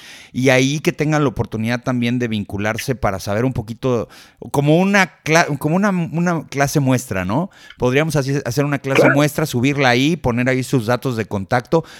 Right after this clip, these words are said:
Speaker 1: porque yo sí creo y, y, y, y tengo la seguridad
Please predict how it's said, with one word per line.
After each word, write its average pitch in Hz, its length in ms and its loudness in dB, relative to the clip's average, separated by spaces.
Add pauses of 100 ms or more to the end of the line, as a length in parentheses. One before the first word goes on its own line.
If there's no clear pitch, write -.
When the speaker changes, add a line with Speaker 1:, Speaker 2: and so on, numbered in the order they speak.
(120)
Speaker 1:
porque 156 260 -2
yo 247 160 2
sí 240 200 -4
creo 190 440 2
y, 135 100 -2 (160)
y, 143 240 -4
y, 135 200 -6
y 151 180 -8 (140)
tengo 190 320 2
la 147 260 2
seguridad 131 640 0